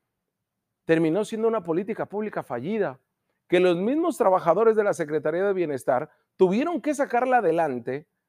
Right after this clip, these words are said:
a pesar de los intereses políticos y económicos del secretario general de gobierno y del secretario de Hacienda de la administración bonillista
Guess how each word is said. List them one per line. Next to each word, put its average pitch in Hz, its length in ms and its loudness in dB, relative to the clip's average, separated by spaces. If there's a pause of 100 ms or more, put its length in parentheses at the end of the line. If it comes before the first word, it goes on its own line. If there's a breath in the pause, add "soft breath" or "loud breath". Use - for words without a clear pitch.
a 156 160 -2
pesar 247 400 2
de 320 80 0
los 247 180 0
intereses 165 480 -2
políticos 233 640 0
y 214 60 2
económicos 139 680 -2 (260 soft breath)
del 160 160 4
secretario 180 460 0
general 165 280 -2
de 196 60 0
gobierno 185 420 0
y 247 60 -6
del 175 160 0
secretario 156 500 -2
de 139 100 0
Hacienda 123 640 -2 (320)
de 127 160 0
la 131 60 0
administración 123 580 -2
bonillista 107 640 -6